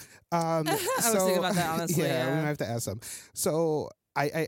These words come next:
Speaker 1: I like this idea 'cause right now A I is in the position right now where it's more based on convenience culture. At the moment, it's like, "Oh yeah, like, I'll set an appointment," or,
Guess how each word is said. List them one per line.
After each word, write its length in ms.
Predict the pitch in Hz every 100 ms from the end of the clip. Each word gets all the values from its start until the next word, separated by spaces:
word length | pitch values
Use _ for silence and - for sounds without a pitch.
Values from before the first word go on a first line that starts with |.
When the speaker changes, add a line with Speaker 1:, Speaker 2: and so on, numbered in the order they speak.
| 160
Speaker 1:
I 40 | 147
like 320 | 131 131 -
this 160 | 170
idea 360 | 156 143 135 120
'cause 160 | 135 147
right 160 | 175
now 200 | 185 156
A 180 | 117 123
I 140 | 107 113
is 240 | - 117
in 80 | 113
the 60 | 101
position 360 | 101 92 90
right 120 | 90
now 180 | 85 85
where 380 | 85 85 82 76 -
it's 180 | 147
more 560 | 127 123 117 117 120 113
based 340 | 107 107 110
on 680 | 107 110 107 107 101 95 87 -
convenience 460 | 123 98 98 127
culture. 400 | - 156 - 190 - - _ _ _ -
At 180 | -
the 80 | -
moment, 300 | 190 202 202
it's 120 | 147
like, 180 | 127 101
"Oh 80 | 147
yeah, 260 | 185 196 104
like, 240 | 82 85 -
I'll 140 | 82
set 220 | - 90
an 60 | -
appointment," 540 | - 80 - - 80 -
or, 460 | 101 98 95 90